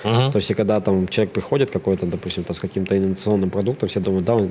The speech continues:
Speaker 2: невозможно". То есть, мне кажется, здесь уже нужно просто немножко в голове какие-то вещи менять, что на самом деле мы тоже можем что-то производить, изобретать. То есть, и мы такие кейсы видим, на самом деле, интересные продукты, которые есть. А на самом деле, как бы, э, венчурная индустрия, да, я думаю, практически всё, оно идёт тег.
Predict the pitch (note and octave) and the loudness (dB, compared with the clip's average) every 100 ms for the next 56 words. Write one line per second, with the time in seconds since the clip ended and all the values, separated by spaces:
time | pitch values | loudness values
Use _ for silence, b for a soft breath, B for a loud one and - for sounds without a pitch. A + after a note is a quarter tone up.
0 | F#2 G#2 G#2 G2+ G#2 E2+ E2 - - - | 0 0 2 2 2 0 -4 -10 -18 -18
1 | - - A#2+ C3+ C#3 C#3 A#2 B2 A2+ A2+ | -18 -10 -2 0 0 -2 0 0 2 2
2 | A2+ G#2 G#2+ G2 G2+ G2 G#2 G#2 G2 G2 | 4 2 0 0 -2 0 2 0 -2 -4
3 | G#2+ G#2 G#2+ F#2+ - G#2 F#2+ - G2+ G#2 | 0 2 2 0 -6 -2 -2 -2 -2 0
4 | C3+ C3+ - G#2+ F#2+ F#2+ G#2 A2 G#2+ G#2 | 0 -2 -8 -4 -4 -2 0 0 0 0
5 | G#2 G#2+ G2 G#2 F#2+ F#2 G2 F#2 G2+ G2 | 0 0 2 0 -2 -4 -6 -6 -4 -4
6 | G2 G#2 C3 G#2 G2 G2 F#2+ B2+ - B | -2 -2 -4 -4 -4 -4 -2 -2 -4 B
7 | B B B - G2+ A2+ A2 G#2+ A2+ F#2+ | B B B -8 -2 2 2 0 -2 0
8 | G#2+ A2 A2 G2+ F#2 F#2+ F#2 F#2+ F#2 F#2 | -2 0 0 0 -2 -2 -2 -2 -2 -2
9 | G#2 G2 F#2+ G2 G2 B2 - F#2+ F2 F2 | -2 -2 -4 -4 -2 -2 0 0 0 -2
10 | - - F#2+ F2+ F#2 - B B B A2 | -4 -2 0 0 0 -4 B B B -4
11 | A#2 C#3+ C3+ F#3 C#3+ A2+ A#2 A2+ A2 G#2+ | -2 0 2 2 2 2 4 6 6 6
12 | G#2 G2+ G2+ F#2+ G2 G2+ B2 B2 A#2 G#2+ | 6 6 4 4 2 0 0 2 4 2
13 | A2 C3+ C#3 G#2+ G2 G#2+ G#2 G#2 G#2+ F#2+ | 0 2 2 4 4 4 4 2 -2 -2
14 | A2 G#2 - B2+ G#2 G2 G2 - G2+ | -2 -2 0 2 2 2 0 0 -2